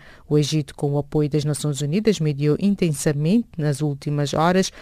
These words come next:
para pôr termo à mais grave escalada de violência entre as milícias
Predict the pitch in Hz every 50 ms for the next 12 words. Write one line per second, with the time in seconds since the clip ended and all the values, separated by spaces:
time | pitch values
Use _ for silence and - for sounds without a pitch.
0 | - - 226 233 247 - - 269 - - - 165 185 208 196 170 156 156 151 147
1 | 143 139 151 151 147 143 147 151 - - - 180 165 156 151 143 156 147 143 151
2 | 143 170 208 196 165 156 175 226 - - 156 143 143 143 139 - 147 147 151 156
3 | 143 - - 160 151 147 139 -